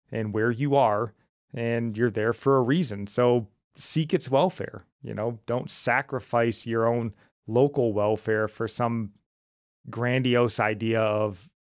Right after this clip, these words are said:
the entire earth's welfare. And then Second Timothy chapter two, verse one and two says, "First of all, then I ur-, I urge that entreaties and prayers, petitions and thanksgivings be made on behalf of all men,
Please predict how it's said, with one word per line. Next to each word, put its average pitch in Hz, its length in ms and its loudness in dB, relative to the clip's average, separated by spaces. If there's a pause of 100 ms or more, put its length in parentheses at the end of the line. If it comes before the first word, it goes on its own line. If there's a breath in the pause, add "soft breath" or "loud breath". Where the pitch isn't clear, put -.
(100)
the 120 160 -4
entire 120 500 0
earth's 127 440 -2
welfare. 104 760 -6 (1160)
And 127 120 0
then 156 160 4
Second 151 360 0
Timothy 151 340 0
chapter 127 320 -2
two, 135 300 -2
verse 123 300 -2
one 113 220 -4
and 110 120 -6
two 135 300 -2 (560 soft breath)
says, 139 240 2
"First 170 300 2
of 123 80 -2
all, 117 160 4
then 120 180 2
I 123 120 2
ur-, 127 480 2
I 123 220 0
urge 151 560 2 (120)
that 123 180 0
entreaties 156 580 -2
and 175 160 0
prayers, 120 400 2
petitions 147 560 -4
and 113 100 -10
thanksgivings 117 600 -4
be 110 140 -10
made 123 440 2
on 113 240 -6
behalf 113 520 -4
of 107 120 -10
all 101 320 -2
men, 117 420 -2